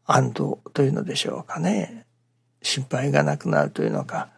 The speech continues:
「なるほど、そういうことか」と、合点がいき、安心ができるようになるという世界が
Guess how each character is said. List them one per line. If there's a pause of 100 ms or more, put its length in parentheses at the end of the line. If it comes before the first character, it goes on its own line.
(1300)
「な
る
ほ
ど、
そ
う
い
う
こ
と
か」
と、 (420)
合
点
が
い
き、
安
心
が
で
き
る
よ
う
に
な
る (840)
と
い
う
世
界
が